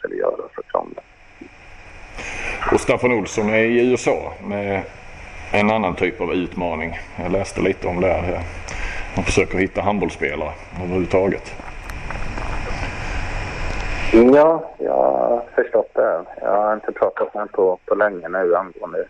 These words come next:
Speaker 1: just U S A. Men, eh, ja, det är väl lite spännande att se Hedin och han. Hur de... Hedin är väl tränaren där och sen, eh, även, eh, Staffan ska väl på, på,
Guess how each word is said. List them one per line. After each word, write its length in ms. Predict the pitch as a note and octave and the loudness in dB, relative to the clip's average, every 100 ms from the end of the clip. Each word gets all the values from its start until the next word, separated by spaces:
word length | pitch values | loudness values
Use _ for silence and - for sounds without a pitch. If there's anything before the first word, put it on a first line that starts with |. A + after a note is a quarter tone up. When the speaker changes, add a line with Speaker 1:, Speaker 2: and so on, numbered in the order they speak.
| - | -2
Speaker 1:
just 260 | F#2 - G#2 | 0 2 0
U 200 | F2 D2 | -2 -4
S 60 | - | -4
A. 160 | - D2 | -4 -4
Men, 280 | F2+ D2+ - - | -10 -14 -16 -14
eh, 200 | F#2+ F2 - - - - - | -8 -8 -8 -8 -6 -6 0
ja, 100 | - | 2
det 60 | G2 | 2
är 40 | |
väl 120 | - | 0
lite 220 | - - - | -2 0 0
spännande 460 | - - F2+ - G2 | 2 2 2 2 0
att 200 | G2+ - - | 0 -6 -2
se 140 | F#2+ | -2
Hedin 640 | - - - - G#2+ G2 F2+ | -2 -12 2 4 6 6 6
och 140 | G2+ | 4
han. 280 | G2+ F2+ F2+ G2 - | 4 2 -2 -8 -6
Hur 140 | G2+ | -4
de... 160 | G2 F#2+ - - - - - - - - - C6+ C6+ C6+ - - - - - | -2 -2 -4 -8 -2 0 2 2 2 2 0 -2 -2 -6 -8 -12 -18 -20 -6
Hedin 520 | - - A#2 B2 A2 | 0 2 4 4 4
är 40 | A2+ | 4
väl 120 | A#2+ | 4
tränaren 580 | C#3 B2+ A2 G#2 A2+ A2+ | 4 4 2 -2 -2 0
där 240 | G#2 F#2+ | -2 -2
och 100 | F#2+ G#2 | -8 -10
sen, 120 | G#2 G2+ | -10 -8
eh, 460 | G#2 G#2 - A2 | -8 -8 -8 -4
även, 500 | G2+ G#2 G#2 G2+ G2+ | 0 2 2 0 -2
eh, 60 | G2+ - | -2 -2
Staffan 360 | G2 - F#2+ - | -2 -2 -8 -8
ska 160 | - F#2+ | -6 -4
väl 160 | F#2 - | -4 -6
på, 120 | G2+ - - - - - | -8 -8 -10 -10 -8 -4
på, 260 | G2+ F#2 | -2 -4